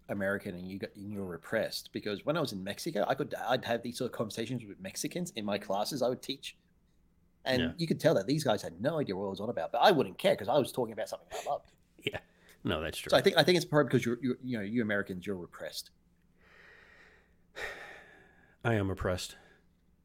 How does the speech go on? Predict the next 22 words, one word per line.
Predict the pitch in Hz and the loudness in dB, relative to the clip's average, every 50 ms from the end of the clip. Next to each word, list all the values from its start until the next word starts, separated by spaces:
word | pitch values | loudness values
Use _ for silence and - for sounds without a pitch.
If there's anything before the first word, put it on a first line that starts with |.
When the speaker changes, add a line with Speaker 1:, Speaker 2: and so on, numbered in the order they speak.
| _ _ | _ _
Speaker 1:
No, | - 92 92 92 - | -2 -2 -2 -2 0
repressed. | 101 120 120 - - - 80 - - - - - - - 156 | 2 4 4 4 2 0 -2 -2 -4 -8 -12 -12 2 4 6
Speaker 2:
<laughs> | - - - | 6 8 8
I | 135 123 | 8 8
know. | 90 76 - 98 - - - - - - - - - - - - - - - - - - - - _ _ _ _ _ - | 8 4 0 -2 -2 -4 -8 -20 -20 -20 -20 -20 -20 -20 -20 -20 -20 -20 -20 -20 -20 -20 -20 -20 _ _ _ _ _ -4
Speaker 1:
Like, | - 107 - - | -4 -4 -2 -2
you | 117 | -2
know, | 104 | 0
you, | 107 117 - - - | 0 0 0 0 0
you | - - - | 0 0 0
Puritans. | - - - - - 113 107 98 92 90 - - 110 101 117 123 - - - - - | 0 -4 -6 -4 0 0 0 2 0 0 -2 -2 0 0 0 0 -2 -4 -6 -8 -10
<laughs> | - - | -10 -10
Speaker 2:
My | - - 131 131 - | -10 -10 -10 -12 -12
Puritans. | - - - - - - 104 98 - - - - 95 98 98 92 - - - - - - - - - - 160 151 - _ _ _ - - | -12 -12 -12 -12 -10 -8 -8 -6 -6 -8 -10 -10 -10 -10 -8 -6 -6 -6 -6 -8 -14 -20 -18 -18 -16 -16 -16 -18 -20 _ _ _ -12 -8
I | - | -6
mean, | 120 - | -6 -6
I | - | -8
have | 220 - | -8 -4
a | 123 | -2
shirt | - - 123 110 | 0 0 0 0
that | - 107 | 0 0
says | - - 104 - | 2 2 2 2